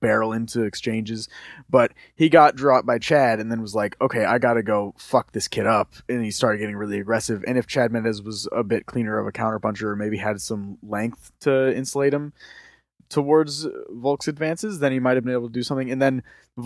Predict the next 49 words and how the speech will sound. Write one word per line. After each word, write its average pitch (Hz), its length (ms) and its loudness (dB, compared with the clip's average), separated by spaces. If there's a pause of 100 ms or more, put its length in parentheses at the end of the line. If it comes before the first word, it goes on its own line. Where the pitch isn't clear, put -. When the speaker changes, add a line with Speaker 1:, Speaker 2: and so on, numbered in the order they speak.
(100)
Speaker 1:
Volkanovski, 147 420 4
Speaker 2:
if 131 80 2
he 107 60 -6
just 101 220 -4
didn't 107 260 -4
gas. 101 600 -4
Speaker 1:
even 214 180 6
if 160 60 2
he 151 60 4
didn't, 131 160 4
just 98 140 -10
didn't 101 180 4
gas, 110 340 2
yeah. 123 280 4
And 139 120 0
then 147 120 2
in 147 140 0
the 139 80 4
second 165 320 4
Max 131 180 4
Holloway 147 260 8
fight, 120 320 2 (400)
uh, 117 320 2 (260)
the 117 260 -2
time 147 300 4
that 143 120 4
Max 135 320 2
dropped 123 420 4
Volk 113 340 0
with 117 240 -2
the - 120 -2
uppercut 123 340 0
left 110 200 -6
hook - 400 0 (360)
was 117 220 0
basically 123 580 0
a, 113 120 0
a 113 100 0
reaction 110 680 0
to 117 160 0
Volk 110 340 -2
losing 110 340 -4
the 101 120 -4
first 127 340 2
round. 107 260 -4
So - 140 0
it 113 100 0
seems 139 240 -2
like 123 240 4